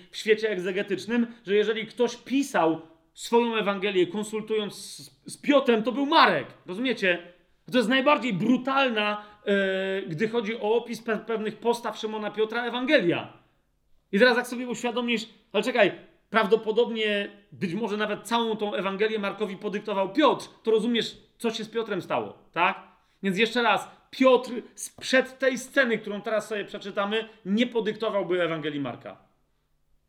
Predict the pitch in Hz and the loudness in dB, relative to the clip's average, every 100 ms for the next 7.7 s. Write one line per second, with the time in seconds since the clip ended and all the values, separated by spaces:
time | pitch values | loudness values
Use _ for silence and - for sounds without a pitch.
0 | _ _ - 190 185 196 180 165 214 220 | _ _ -2 -2 0 -4 -6 -2 -2 -2
1 | - _ _ _ _ _ 208 240 226 226 | -8 _ _ _ _ _ 4 4 4 2
2 | 240 247 - 220 247 214 233 226 214 180 | 2 2 0 -2 -2 -2 -4 -4 -4 -2
3 | 208 202 190 214 202 208 202 196 196 196 | -2 -2 -4 -6 -8 -4 2 2 0 -4
4 | 202 185 151 156 156 202 - 202 170 185 | -10 -10 -12 -14 -8 -8 -2 -2 -2 -10
5 | 156 175 156 165 202 180 208 190 196 185 | -12 -12 -8 -6 -6 -6 -10 -8 -8 -6
6 | 185 180 175 202 180 160 180 175 160 170 | -6 -6 -8 -10 -8 -6 -4 -4 -6 -6
7 | 135 151 151 135 139 123 104 | -6 -8 -8 -8 -10 -10 -14